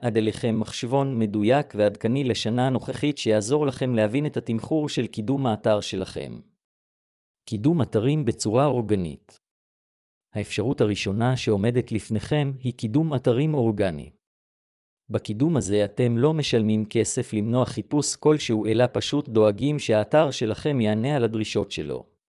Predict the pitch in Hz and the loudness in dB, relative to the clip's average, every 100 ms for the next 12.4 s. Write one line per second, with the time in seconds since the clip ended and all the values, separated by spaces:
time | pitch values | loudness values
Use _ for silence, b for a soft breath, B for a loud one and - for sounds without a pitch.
0 | _ _ _ _ _ _ _ 139 147 107 | _ _ _ _ _ _ _ 0 0 2
1 | 151 147 127 107 101 107 131 139 131 110 | 2 2 0 -2 -2 0 2 0 0 0
2 | 104 127 123 - 113 147 143 117 98 110 | 2 2 2 -2 -4 -4 -2 -2 -2 -4
3 | 101 120 120 113 135 104 90 76 - _ | 0 0 2 0 0 0 -6 -8 -18 _
4 | _ _ - 139 - 123 104 107 135 151 | _ _ -2 0 2 0 2 0 0 0
5 | 110 110 98 107 104 131 135 127 127 113 | 0 0 -2 -2 0 2 0 -2 0 2
6 | 135 135 110 101 - 156 - 147 - 127 | 2 0 -4 -4 -6 -4 0 -2 0 0
7 | 113 104 123 123 - 113 120 - 98 90 | 2 2 2 0 -4 -6 -4 -4 -6 -8
8 | 57 - _ _ _ _ _ _ _ _ | -12 -16 _ _ _ _ _ _ _ _
9 | _ 104 107 104 104 131 - 107 107 107 | _ -2 -2 0 2 0 2 -2 -2 -4
10 | 139 117 131 - - 110 117 120 - 143 | -2 2 2 0 -4 0 2 2 2 0
11 | 135 127 - 104 - 104 - - 107 - | 2 0 -2 -6 -4 -4 -4 -6 -8 -8
12 | 82 - - - | -10 -10 -14 -16